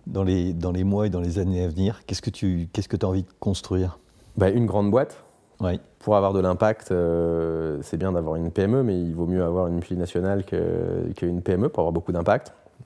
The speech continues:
Speaker 2: Et le sujet de la bouteille en plastique, c'est seize milliards de bouteilles, donc, euh, sur la France. Euh, à l'échelle européenne,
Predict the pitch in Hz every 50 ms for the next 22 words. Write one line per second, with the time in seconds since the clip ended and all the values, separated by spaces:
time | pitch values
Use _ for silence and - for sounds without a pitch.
0 | _ - - 80 80 85 - - 98 95 92 90 87 90 92 98 92 90 80 92
1 | 87 - - 107 - - - - - - - 113 104 95 104 101 98 101 95 95
2 | 95 90 87 92 - - - 160 113 95 90 - - 82 80 80 80 78 80 82
3 | 82 82 82 85 85 - 50 50 - - - _ _ - - - - 143 139 -
4 | - 123 135 165 - - - _ _ - _ _ _ _ _ _ _ _ _ _
5 | - - - 87 87 90 87 87 87 - - - - - 85 85 82 82 - -
6 | - - - 82 82 - - 85 82 80 80 - - 76 80 85 87